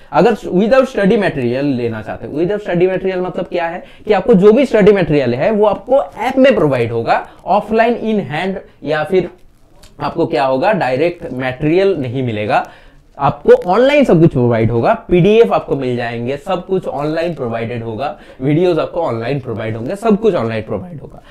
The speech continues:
इसके लिए आपको price देखो, price तो in general ज़्यादा ही रहता है, two six, uh, five hundred and forty thousand for this duration, ये तो रहता ही है। पर अभी क्या है ना, अभी क्या है ना, आईएफएस आप लोगों के लिए बहुत अच्छा offer लाया है, सेवेंटी फ़ाइव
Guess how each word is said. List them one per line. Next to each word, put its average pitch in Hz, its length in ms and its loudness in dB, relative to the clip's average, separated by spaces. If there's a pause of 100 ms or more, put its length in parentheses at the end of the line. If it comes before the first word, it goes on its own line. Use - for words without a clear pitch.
(140)
इसके 175 300 2
लिए 247 200 4
आपको 226 260 0
price 180 340 2
देखो, 151 260 -2
price 175 400 0
तो 190 60 0
in 165 180 0
general 160 280 -2
ज़्यादा 120 260 -4
ही 170 120 4
रहता 123 260 -4
है, 143 100 -6
two 135 180 -6
six, 123 320 -10
uh, 120 340 -8
five 120 200 -4
hundred 117 440 -4
and 117 100 -8 (340)
forty 135 300 -2
thousand 123 400 -4
for 123 160 -2
this 156 320 -2
duration, 120 500 -2 (400)
ये 202 140 6
तो 233 120 4
रहता 165 280 4
ही 143 140 2
है। 196 160 0 (160)
पर 208 100 0
अभी 170 360 2
क्या 143 180 0
है 123 140 -8
ना, 180 300 -6
अभी 160 220 0
क्या 110 180 -8
है 110 140 -8
ना, 170 180 -8
आईएफएस 175 520 -2
आप 123 160 -4
लोगों 131 160 -4
के 135 80 -6
लिए 147 140 -2
बहुत 135 280 -4
अच्छा 139 280 -10
offer 110 320 -8
लाया 95 240 -8
है, - 120 -16
सेवेंटी 175 420 -2
फ़ाइव 139 180 -4